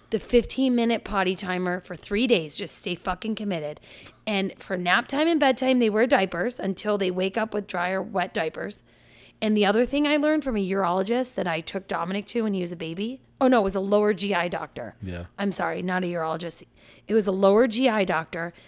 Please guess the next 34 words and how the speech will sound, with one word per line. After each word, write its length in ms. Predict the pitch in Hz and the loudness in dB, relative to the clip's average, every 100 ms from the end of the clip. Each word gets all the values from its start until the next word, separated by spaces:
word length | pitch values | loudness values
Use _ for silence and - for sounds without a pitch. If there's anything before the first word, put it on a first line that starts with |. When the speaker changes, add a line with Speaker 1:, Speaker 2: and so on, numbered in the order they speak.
| - | -20
Speaker 1:
for 180 | - 202 | -8 -6
pedi-, 440 | 175 196 226 208 - | -4 -2 0 0 -4
for, 320 | - 208 190 - | -4 -2 -2 0
uh, 360 | 202 156 165 - | 0 0 -2 -6
for 140 | - | -12
kids. 500 | 190 247 202 165 170 - - - - - | -4 0 0 0 -8 -20 -20 -20 -20 -6
And 340 | 220 190 190 | -2 0 0
the 80 | 196 | 0
woman 300 | 185 202 208 | 2 2 2
was 160 | 202 190 | -2 -4
like, 260 | 185 - | -8 -6
"Listen, 360 | 214 208 202 - _ - | -4 -2 -4 -10 _ -10
you 160 | - 247 | 0 0
could 160 | 302 - | 0 0
start 180 | 285 | 0
potty 380 | 294 247 254 247 | 2 2 4 2
training 640 | - 226 214 214 214 214 - | -2 -2 0 0 0 -4 -6
at 140 | 185 | -6
eighteen 320 | 180 208 226 226 | -4 -4 -2 0
months 240 | 170 - | -2 -4
and 160 | 170 160 | -10 -6
some 160 | 185 | -6
kids 260 | 196 226 180 | 0 -2 0
get 200 | 196 185 | -2 0
it 120 | 185 | 0
and 140 | 185 | -2
it's 140 | 175 - | -4 -6
great. 320 | - 165 - - - - - | -2 -2 -4 -14 -20 -14 0
Or 160 | 208 | 4
you 120 | 220 | 4
can 160 | 226 233 | 4 -2
start 260 | - 220 202 | 2 2 2
at 80 | - | -2
three 440 | 202 202 302 - | -2 0 0 -4